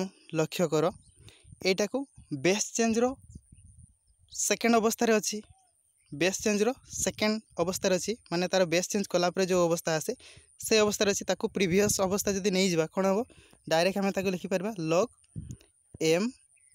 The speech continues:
ବେସ୍, ଏଇଠି ଯେଉଁ ଟର୍ମଟା ରହିଥାଏ ଏ, ଯେହେତୁ ଆମର ବେସ୍ ସମାନ ରହିଛି, ବୁଝିହେଲା? ତାହେଲେ କ'ଣ? ଆମେ ଫାଇନାଲି ପାଇଲୁ ଆନ୍ସର, ବୁଝିହେଲା? ଯେକୌଣସି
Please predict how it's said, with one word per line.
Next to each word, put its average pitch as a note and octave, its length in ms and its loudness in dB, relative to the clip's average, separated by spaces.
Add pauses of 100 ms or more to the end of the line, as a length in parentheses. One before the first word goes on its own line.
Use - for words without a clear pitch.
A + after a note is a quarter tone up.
(760)
ବେସ୍, F3 260 2 (920)
ଏଇଠି E3 260 0
ଯେଉଁ F#3 200 4
ଟର୍ମଟା F3 360 4
ରହିଥାଏ F#3 260 0 (1160)
ଏ, F3+ 140 0 (420)
ଯେହେତୁ E3+ 300 2
ଆମର G3 160 4 (140)
ବେସ୍ F#3 200 2 (580)
ସମାନ G3 280 4 (100)
ରହିଛି, F#3+ 280 2 (760)
ବୁଝିହେଲା? G3+ 440 2 (500)
ତାହେଲେ F#3+ 240 4
କ'ଣ? G#3 200 2
ଆମେ D#3+ 200 0
ଫାଇନାଲି F#3 360 2
ପାଇଲୁ G3+ 220 2 (480)
ଆନ୍ସର, - 280 0 (1080)
ବୁଝିହେଲା? G3 360 0 (360)
ଯେକୌଣସି C4 440 2